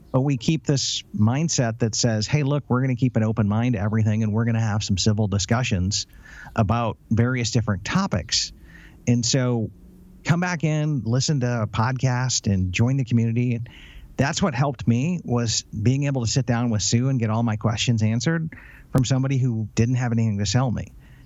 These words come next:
That's kind of the perspective that I take here, is I interview a lot of members on what's their story. And a lot of people love listening to my podcast to either argue with my guest as they tell them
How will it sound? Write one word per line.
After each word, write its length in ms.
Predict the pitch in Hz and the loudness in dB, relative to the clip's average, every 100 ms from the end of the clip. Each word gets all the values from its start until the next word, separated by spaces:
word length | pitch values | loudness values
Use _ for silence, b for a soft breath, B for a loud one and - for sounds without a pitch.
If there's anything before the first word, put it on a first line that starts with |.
| B - - | B -20 -4
That's 180 | 127 131 | 0 0
kind 320 | - - 202 | 0 0 0
of 100 | 196 | 0
the 100 | 143 143 | 0 0
perspective 720 | 131 123 - 123 131 135 110 | 0 -2 0 -2 0 0 2
that 140 | 107 | 0
I 140 | 104 107 | 0 -2
take 300 | - 117 101 | 0 -2 -2
here, 440 | - 101 131 170 - B B B B - | 0 0 0 -2 -8 B B B B -2
is 480 | 120 123 120 117 113 104 | 0 2 0 0 -2 0
I 180 | 120 | 0
interview 440 | 139 143 151 131 127 | 0 0 0 2 0
a 20 | |
lot 300 | 107 113 123 | 2 0 0
of 60 | 117 | 0
members 420 | 113 123 135 127 | 0 0 -2 -2
on 240 | 113 104 | 0 2
what's 220 | 107 110 | 0 0
their 140 | - 95 | 0 0
story. 600 | - 107 98 120 156 170 - - - | 0 2 2 2 0 -4 -8 -18 -2
And 120 | 120 | 0
a 40 | |
lot 140 | 120 165 | 2 2
of 80 | |
people 240 | 180 160 139 | 0 0 0
love 180 | 123 120 | 0 0
listening 360 | 123 - 120 | 0 0 2
to 40 | 113 | 2
my 200 | 98 92 - | 0 -4 -4
podcast 680 | 104 117 123 117 104 - - B B B B | -2 0 0 0 0 -2 -6 B B B B
to 100 | - | -2
either 300 | 104 139 107 98 | 0 2 0 -2
argue 360 | 110 131 143 196 | 0 0 0 0
with 160 | 190 | 0
my 140 | 196 202 | 0 0
guest 540 | 180 202 214 - - b b b - - - 127 | 0 -2 -2 -4 -6 b b b -20 -20 -8 -2
as 180 | 127 | 0
they 160 | 107 139 | 0 0
tell 380 | 139 151 147 135 | 0 0 0 0
them 280 | 131 123 | 0 -2